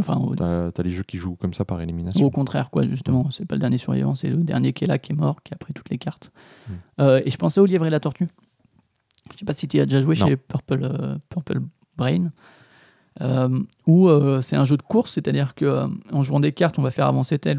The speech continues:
Speaker 1: ou tel animal, qui ont leurs propres règles de déplacement, qui sont assez bien thématisées par ailleurs.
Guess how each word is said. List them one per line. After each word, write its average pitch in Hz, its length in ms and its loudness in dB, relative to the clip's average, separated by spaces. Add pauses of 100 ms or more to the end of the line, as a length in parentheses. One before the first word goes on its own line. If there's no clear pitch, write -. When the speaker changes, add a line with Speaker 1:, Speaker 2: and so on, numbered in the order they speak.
Speaker 1:
ou 143 100 -2
tel 143 160 -4
animal, 143 420 2 (680)
qui - 100 -10
ont 147 60 0
leurs 131 120 -2
propres 147 280 -2
règles 143 280 2
de 135 80 2
déplacement, 139 460 0
qui - 120 -6
sont - 140 -6
assez 135 220 -4
bien 160 140 2
thématisées 143 460 -2
par 151 160 -6
ailleurs. 147 200 -4